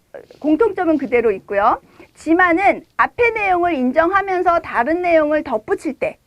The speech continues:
음, 맛도 좋지만 건강에도 좋아요. 이런, 이런 것처럼. 어, 그런 내용으로 쓰이지만 아도, 어도, 여도는 허락이나 허용의 의미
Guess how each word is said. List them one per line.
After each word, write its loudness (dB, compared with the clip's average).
음, -2
맛도 -2
좋지만 -2
건강에도 -4
좋아요. -2
이런, -4
이런 -2
것처럼. -6
어, 2
그런 0
내용으로 0
쓰이지만 -2
아도, 2
어도, 4
여도는 0
허락이나 0
허용의 4
의미 -4